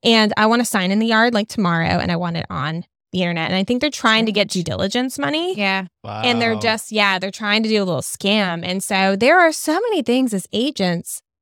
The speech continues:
Speaker 1: that we're navigating because there are con artists,
Speaker 2: Mm-hmm.
Speaker 1: there are dangerous people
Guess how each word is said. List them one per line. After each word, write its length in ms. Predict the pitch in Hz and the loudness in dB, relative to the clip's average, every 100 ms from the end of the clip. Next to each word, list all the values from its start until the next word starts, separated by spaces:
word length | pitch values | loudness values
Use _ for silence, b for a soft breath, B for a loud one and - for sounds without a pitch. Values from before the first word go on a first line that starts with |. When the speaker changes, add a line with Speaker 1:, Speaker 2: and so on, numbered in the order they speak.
| _ - | _ 0
Speaker 1:
that 120 | 202 | 4
we're 160 | 247 415 | 4 4
navigating 720 | 185 233 277 190 185 180 185 | 4 4 0 -4 -4 -2 -2
because 380 | 190 - 202 190 | -2 -2 -2 0
there 140 | 190 185 | 0 2
are 340 | 180 180 175 - _ - | 2 2 0 -4 _ -6
con 260 | - 165 | 0 0
artists, 560 | 165 208 302 392 - - _ 208 | 0 0 0 -2 -8 -14 _ -16
Speaker 2:
Mm-hmm. 320 | 190 190 190 | -16 -8 2
Speaker 1:
there 120 | 214 | 4
are 140 | 254 | 4
dangerous 640 | 247 - 254 381 240 208 - | 2 0 2 2 0 -4 -4
people 500 | 196 185 185 247 | -4 -2 2 4